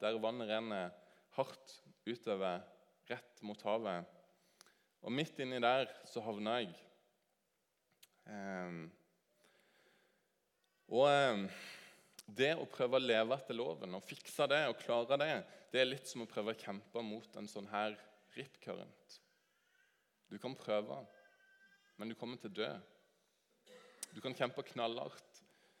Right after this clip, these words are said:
men du kommer ikke til å lykkes. Kanskje du prøvd på det, tenkt at du skal klare det en gang etter hvert, men det kommer ikke til å gå.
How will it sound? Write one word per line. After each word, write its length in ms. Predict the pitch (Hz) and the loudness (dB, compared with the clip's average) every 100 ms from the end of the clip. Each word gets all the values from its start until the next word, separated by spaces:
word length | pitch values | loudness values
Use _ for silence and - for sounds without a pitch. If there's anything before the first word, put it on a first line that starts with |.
| _ _ _ - | _ _ _ -8
men 120 | 110 | -6
du 60 | 120 | -4
kommer 240 | 120 110 | -6 -8
ikke 140 | 123 113 | -10 -8
til 100 | 101 | -8
å 40 | |
lykkes. 360 | 95 - - - - - _ _ _ _ _ _ _ _ _ _ _ _ _ _ _ _ _ | -8 -8 -10 -12 -18 -20 _ _ _ _ _ _ _ _ _ _ _ _ _ _ _ _ _
Kanskje 260 | 113 - 139 | -8 -6 -6
du 60 | 135 | -8
prøvd 360 | - 143 175 - | 0 0 0 -4
på 80 | 98 | -2
det, 100 | 87 87 - - _ _ _ _ _ _ _ _ - | -2 -6 -16 -20 _ _ _ _ _ _ _ _ -8
tenkt 180 | 127 135 | -6 -6
at 80 | |
du 60 | 110 | -8
skal 160 | - 113 | -10 -8
klare 380 | - 95 98 117 | -4 -4 -2 -2
det 60 | - 110 | 0 -2
en 160 | 123 107 | -2 -4
gang 220 | 92 95 - _ _ _ - | -6 -10 -20 _ _ _ -18
etter 200 | - 113 | -8 -4
hvert, 460 | 107 - - - - _ _ _ _ _ _ _ _ - - | -4 -6 -20 -20 -20 _ _ _ _ _ _ _ _ -20 -8
men 140 | 104 | -6
det 60 | 120 | -4
kommer 220 | 123 135 | -6 -6
ikke 120 | - 113 | -8 -10
til 100 | 107 | -8
å 40 | |
gå. 120 | 120 | -6